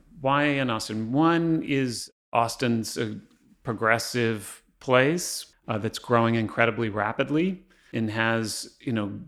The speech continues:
good healthcare for sure and lot, and options for folks. And, you know, how can we enhance those options and create, you know, something new and different for this community, a community that embraces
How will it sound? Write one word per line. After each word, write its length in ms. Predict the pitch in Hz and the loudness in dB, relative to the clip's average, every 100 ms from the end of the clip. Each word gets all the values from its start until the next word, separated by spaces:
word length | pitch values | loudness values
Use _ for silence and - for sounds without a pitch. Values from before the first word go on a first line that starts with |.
| 113 | -4
good 300 | 139 139 143 | 4 6 6
healthcare 960 | 135 135 131 - 139 151 175 180 - - | 2 -2 -4 -2 0 0 -2 -6 -10 -14
for 200 | - 113 | -6 -6
sure 540 | - 123 139 185 202 - _ _ - | -4 -2 -2 -2 -6 -16 _ _ -6
and 320 | 120 113 110 | -2 0 0
lot, 340 | 107 120 131 - | 0 0 -2 -4
and 300 | 117 117 - | 0 0 0
options 640 | 120 - - 175 185 - | -4 -4 -2 0 -2 -6
for 320 | - - 160 | -12 -12 -10
folks. 520 | - 156 180 - - - - | -4 -2 -4 -8 -12 -10 0
And, 440 | 131 123 120 - | 2 4 2 0
you 60 | 120 | 0
know, 100 | 117 | 0
how 200 | 127 127 | 0 0
can 260 | - 123 | 0 0
we 460 | 123 120 117 117 - _ _ - | 2 0 -2 -2 -6 _ _ -2
enhance 440 | 120 113 127 117 | 0 2 0 0
those 160 | 123 113 | -2 0
options 640 | 110 - 117 110 110 110 | 0 -2 -2 0 0 -2
and 440 | 110 107 107 - - | -2 -2 -2 -6 -10
create, 480 | - 113 110 107 _ _ _ | -6 -4 -4 -6 _ _ _
you 120 | - 123 | -4 -2
know, 100 | 110 | 0
something 500 | 135 127 123 117 117 | -2 -2 2 4 4
new 280 | 120 120 | 4 4
and 120 | 117 107 | 2 2
different 360 | 117 117 117 | 0 -2 -8
for 200 | - 110 | -6 -6
this 280 | 107 110 - | -4 -4 -6
community, 440 | - 110 107 104 | -6 -2 -2 -4
a 60 | 101 | -8
community 380 | - 120 107 104 | -4 -2 0 -2
that 320 | 104 107 - | -4 -6 -8
embraces 720 | - 127 147 151 139 120 107 | 0 0 2 0 0 -4 -6